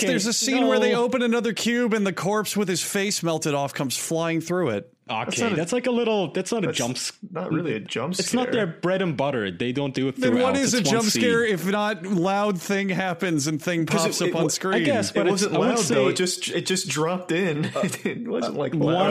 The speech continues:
Speaker 4: right, is it, is it more of a horror movie than Saw, or is it, or is it just torture porn?
Speaker 2: Saw
Speaker 1: No,
Speaker 2: is
Speaker 1: it's not
Speaker 2: also a
Speaker 1: torture
Speaker 2: horror
Speaker 1: porn.
Speaker 2: movie.
Speaker 1: Meh.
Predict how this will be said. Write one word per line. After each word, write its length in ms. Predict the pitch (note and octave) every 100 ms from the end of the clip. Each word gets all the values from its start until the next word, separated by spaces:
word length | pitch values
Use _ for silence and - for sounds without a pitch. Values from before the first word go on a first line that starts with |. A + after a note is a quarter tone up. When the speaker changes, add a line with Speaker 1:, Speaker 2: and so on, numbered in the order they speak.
| -
Speaker 4:
right, 80 | D3+
is 120 | D#3+
it, 100 | F#3+
is 200 | G3 F3+
it 100 | G3+
more 180 | G3 G#3+
of 80 | G#3+
a 60 |
horror 260 | F3 F#3+ F#3
movie 260 | F#3 F3+ F3
than 120 | E3
Saw, 280 | - E3 D3
or 80 | A#2+
is 80 | A#2
it, 60 | B2+
or 140 | C#3 C3+
is 80 |
it 60 | B2+
just 180 | C3+ C3+
torture 300 | C#3 B2+ -
porn? 180 | - G2
Speaker 2:
Saw 220 | - A#3
Speaker 1:
No, 80 | F3+
Speaker 2:
is 20 | -
Speaker 1:
it's 20 |
not 100 | E4+
Speaker 2:
also 200 | E3+ F#3
a 40 |
Speaker 1:
torture 160 | B2+ A2+
Speaker 2:
horror 120 | A2+ A2
Speaker 1:
porn. 120 | G#2
Speaker 2:
movie. 400 | G#2+ G2+ G2+ F#2 - _ _ _ _ _ _ _ _ _ _
Speaker 1:
Meh. 220 | A3+ A#3